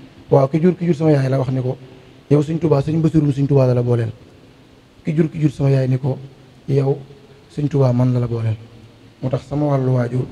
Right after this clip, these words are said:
di wax sëñ Muntaxa, sama wàllu yaay sama maam, waaye sama wàllu papa di waa ko sëñ Modou Khoudia ak sëñ Malick Bassine, loolu mbirum sëñ Tuubaa la, ci lu leer nag.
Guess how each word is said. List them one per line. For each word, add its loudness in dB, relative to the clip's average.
di 2
wax 0
sëñ -8
Muntaxa, -2
sama 0
wàllu 2
yaay -4
sama -2
maam, -2
waaye -2
sama 0
wàllu 2
papa -2
di 0
waa 0
ko -8
sëñ -10
Modou -6
Khoudia -8
ak -16
sëñ -12
Malick -8
Bassine, -8
loolu 0
mbirum -2
sëñ -8
Tuubaa -6
la, -14
ci -8
lu -4
leer -2
nag. -4